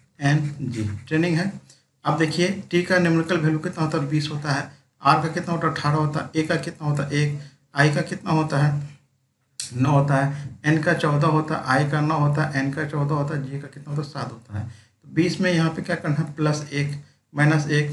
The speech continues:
प्लस एक, माइनस एक, प्लस एक, माइनस एक, प्लस एक, माइनस एक।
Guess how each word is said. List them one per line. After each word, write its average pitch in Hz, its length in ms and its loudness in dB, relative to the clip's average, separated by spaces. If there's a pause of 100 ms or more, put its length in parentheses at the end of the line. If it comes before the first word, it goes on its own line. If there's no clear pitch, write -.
(420)
प्लस 147 360 0
एक, 143 360 -2 (340)
माइनस 147 340 4
एक, 147 320 0 (240)
प्लस 151 280 -2
एक, 156 320 -2 (300)
माइनस 147 340 4
एक, 147 200 0
प्लस 147 560 -4
एक, 151 180 -4
माइनस 127 340 -2
एक। 110 220 -6